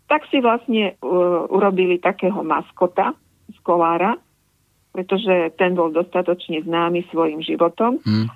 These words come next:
Speaker 1: A viete, niekedy sa človek pozastavuje nad tým, že títo bývalí kadeháci ako, ako Krajniak, že im sa nehnusí, e, vlastne mať a slúžiť predsedovi, e,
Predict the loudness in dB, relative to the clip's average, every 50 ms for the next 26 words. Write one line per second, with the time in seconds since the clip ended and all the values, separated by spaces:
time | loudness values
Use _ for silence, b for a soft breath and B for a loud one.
0 | B _ -2 0 0 0 0 -2 -2 -6 -8 -2 0 0 2 2 2 0 0 0
1 | 0 -2 -2 0 0 0 0 0 -2 _ -6 -2 0 0 -2 0 0 0 0 2
2 | 2 0 0 0 -2 -4 -4 -4 -6 _ -6 -4 -4 -2 0 0 0 0 0 -4
3 | _ _ _ _ _ _ _ _ -20 -20 _ -18 -4 -4 -2 0 0 -2 0 0
4 | 0 2 2 2 2 2 0 -4 -4 -2 -2 2 2 2 2 2 -2 -4 -4 -4
5 | -2 -2 -2 -2 -2 -2 -2 -2 -2 -4 -8 -6 -4 -4 -4 -4 -4 -2 0 2
6 | 2 2 0 -2 -8 -14 -18 -10 -2 0 2 2 2 2 0 0 0 0 -2 -4
7 | -6 -10 -20 _ _ _ _ _ _ _ _ _ _ _ _ -2 0 0 0 0
8 | 0 0 0 0 0 0 0 0 2 0 0 0 0 0 0 0 -2 -2 0 2
9 | 2 2 -2 -6 -14 _ _ _ _ -12 -6 -4 -4 -2 -2 -2 -2 -2 -4 -4
10 | -2 2 2 2 2 0 -2 -2 -2 0 2 2 2 0 0 -4 -8 -20 _ _
11 | _ _ _ -6 -6 -6 -2 -2 -2 0 0 -2 -4 -4 -2 -4 -4 -2 -2 0
12 | 2 2 2 2 2 0 -2 -4